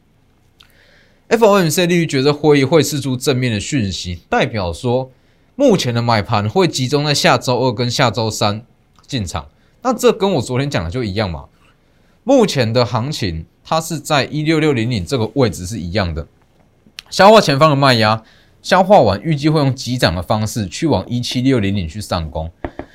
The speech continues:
那急涨的时间点，那预计就是在联准会召开这样会议，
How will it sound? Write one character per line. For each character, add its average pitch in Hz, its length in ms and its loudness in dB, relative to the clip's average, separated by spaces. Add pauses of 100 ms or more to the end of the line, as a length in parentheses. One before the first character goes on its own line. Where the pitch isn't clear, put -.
(240)
那 233 100 0
急 160 320 -2
涨 147 180 0
的 104 80 -2
时 117 220 -6
间 123 260 -4
点， 98 240 -6 (180)
那 139 140 -4 (100)
预 170 180 0
计 131 200 -6
就 127 140 -6
是 123 140 -8
在 107 180 -4
联 110 260 -4
准 135 200 -4
会 98 280 -2 (140)
召 160 180 0
开 160 140 -2
这 143 140 -4
样 131 100 0
会 117 260 0
议， 104 220 -4